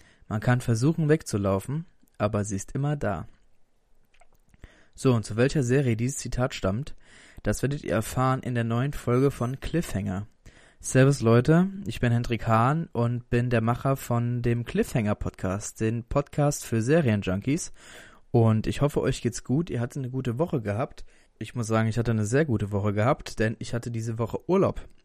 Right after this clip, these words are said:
Was gibt's Besseres? Und konnte die warmen Tage gut genießen. Nicht nur draußen, sondern natürlich auch vor dem Bildschirm für den Podcast. Und ich würd sagen, bevor es langweilig wird,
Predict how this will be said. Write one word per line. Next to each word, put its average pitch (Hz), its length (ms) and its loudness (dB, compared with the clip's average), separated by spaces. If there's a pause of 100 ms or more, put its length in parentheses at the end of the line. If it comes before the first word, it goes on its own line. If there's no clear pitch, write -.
(120)
Was 110 200 -4
gibt's 113 220 -10
Besseres? 123 540 -2 (840)
Und 117 180 -4
konnte 120 240 -2
die 117 140 -2
warmen 113 240 2
Tage 113 400 0
gut 113 180 -4
genießen. 113 560 -6 (540)
Nicht 131 160 -4
nur 135 120 4
draußen, 117 440 4
sondern 123 240 2
natürlich 127 400 -2
auch 135 180 -2
vor - 220 -2
dem 113 240 -4
Bildschirm 127 580 -2
für 110 240 -4
den 110 160 -4
Podcast. - 840 -4
Und 113 500 -2
ich - 280 -6
würd 104 160 -2
sagen, 147 600 -4 (380)
bevor 110 300 -2
es 107 140 -2
langweilig 110 480 0
wird, 113 300 0